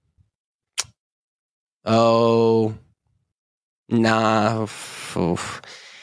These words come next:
eight or nine minutes. And it took me fifty percent longer than, than that. It was like a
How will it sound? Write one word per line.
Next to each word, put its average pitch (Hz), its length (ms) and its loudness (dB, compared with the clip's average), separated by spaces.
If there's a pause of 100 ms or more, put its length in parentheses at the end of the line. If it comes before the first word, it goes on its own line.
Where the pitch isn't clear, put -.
(160)
eight 123 180 0
or 120 60 0
nine 113 240 2
minutes. 120 480 -2 (1160)
And 110 420 0
it - 200 -2
took - 340 -2
me 104 460 -4 (480)
fifty 120 500 -4
percent 104 380 -2
longer 101 320 -2
than, 90 280 -4 (140)
than 101 160 0
that. 87 160 0
It 107 60 0
was 104 160 0
like 104 280 -4
a 101 280 0